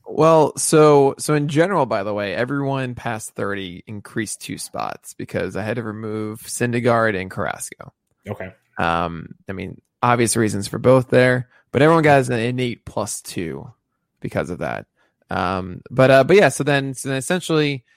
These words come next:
Speaker 1: I don't think I moved up Alcantara. I think there was a couple guys I was like, "You know what? I'm not actually feeling them." Uh, and I don't remember who they were,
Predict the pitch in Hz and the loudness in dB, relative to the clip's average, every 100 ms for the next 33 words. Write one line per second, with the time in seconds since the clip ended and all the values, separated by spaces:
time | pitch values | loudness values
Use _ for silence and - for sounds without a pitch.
0 | _ - 190 233 269 233 147 135 151 170 | _ -2 -2 0 -2 -2 -2 0 2 2
1 | 139 - 123 165 - - 170 175 165 185 | 0 -6 0 0 0 0 0 0 -2 0
2 | 175 170 147 170 156 143 135 120 - - | 2 0 -2 -4 -2 0 0 -2 -6 -12
3 | - 123 135 127 120 107 117 113 113 120 | -12 -4 -2 -2 -2 -2 -2 -4 -8 -8
4 | 120 123 127 113 110 107 104 - - - | -6 -4 -4 -6 -8 -10 -10 -14 -18 -16
5 | - 95 104 117 120 123 123 _ _ _ | -12 -10 -8 -8 -8 -8 -10 _ _ _
6 | _ _ _ - 113 107 95 82 - 123 | _ _ _ -8 -4 -4 -4 -8 -6 -4
7 | 127 127 120 117 123 120 107 107 220 214 | -2 -2 -4 -2 -2 0 0 0 0 -4